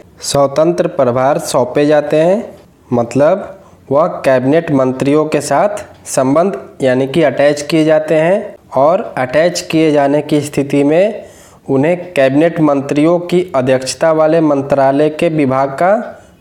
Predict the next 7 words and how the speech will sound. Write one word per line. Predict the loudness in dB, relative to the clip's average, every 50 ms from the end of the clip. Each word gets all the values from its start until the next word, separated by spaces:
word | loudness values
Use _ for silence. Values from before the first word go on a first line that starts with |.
| _ -2
प्रभार | 0 0 0 2 0 0 0
सौंपा | 0 0 0 -2 0 0 0 2
जाता | 2 2 2 2 0
है। | 0 0 0 -2 -6 -10 -16 -20 -20 _ _ _ -20 -8 -4
अलग-अलग | -2 0 0 2 2 2 2 2 2
मंत्रालयों | 2 0 0 0 0 0 0 0 2 2 2 0 0
के | 0 0 0 2 2 0